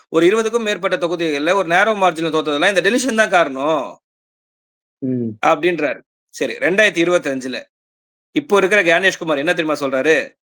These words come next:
Speaker 1: சமாஜ்வாதி கட்சி பதினெட்டாயிரம் அஃபிடவிட் கொடுக்கவே இல்லை என்று பச்சையா போய் சொல்றாரு.
Speaker 2: ம்.
Speaker 1: அப்ப அவர் யார் சொல்லி சொல்றாரு? வாக்கு திருடல் கம்பெனியோட முதலாளி யாரு? பாஜக அரசு, அவங்க சொல்லிதான் சொல்றாரு. சரி,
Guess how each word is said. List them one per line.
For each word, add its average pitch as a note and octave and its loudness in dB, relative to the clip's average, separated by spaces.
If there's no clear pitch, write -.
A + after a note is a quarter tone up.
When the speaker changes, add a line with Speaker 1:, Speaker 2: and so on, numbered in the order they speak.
Speaker 1:
சமாஜ்வாதி A3+ 2
கட்சி F#3+ 0
பதினெட்டாயிரம் A3 2
அஃபிடவிட் A3 0
கொடுக்கவே C#4 2
இல்லை B3+ 2
என்று C4+ -8
பச்சையா C4+ -2
போய் B3 -6
சொல்றாரு. F3 -6
Speaker 2:
ம். G#2+ 0
Speaker 1:
அப்ப - -2
அவர் C3+ 2
யார் D3 2
சொல்லி D3+ -2
சொல்றாரு? C3+ 0
வாக்கு D3 0
திருடல் C3 -4
கம்பெனியோட C3 -2
முதலாளி C#3 2
யாரு? B2+ -2
பாஜக C#3+ 2
அரசு, - -12
அவங்க D3 2
சொல்லிதான் C3+ -2
சொல்றாரு. - -6
சரி, - -2